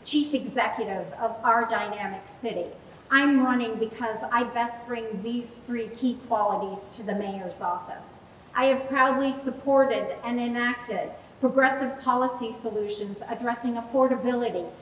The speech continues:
the environment, transportation, responsible development, and many issues according to our shared values. Many of these we have talked about tonight. I have not only made sure that the voices of our many active residents are heard,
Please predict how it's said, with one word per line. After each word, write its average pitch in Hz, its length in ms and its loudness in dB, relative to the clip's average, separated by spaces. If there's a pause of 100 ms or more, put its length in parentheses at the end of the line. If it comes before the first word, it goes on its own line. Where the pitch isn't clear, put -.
(200)
the 247 140 6
environment, 240 760 4 (100)
transportation, 269 1000 -2 (260)
responsible 262 800 4
development, 233 600 4
and 247 240 8
many 269 400 4
issues 233 420 -2
according 240 540 -4
to 240 160 -8
our 208 160 0
shared 220 500 -2
values. 190 720 -4 (420)
Many 285 300 8
of 247 160 2
these 254 440 4
we 254 160 4
have 254 180 -2
talked 254 320 0
about 226 380 0
tonight. 220 440 -2 (420)
I 262 120 6
have 277 140 6
not 269 300 6
only 262 200 6
made 233 320 2
sure 254 240 8
that 247 180 0
the 240 80 0
voices 247 600 2
of 233 120 -4
our 226 160 0
many 240 300 0 (100)
active 220 540 -2
residents 240 580 0
are 214 60 -2
heard, 247 560 2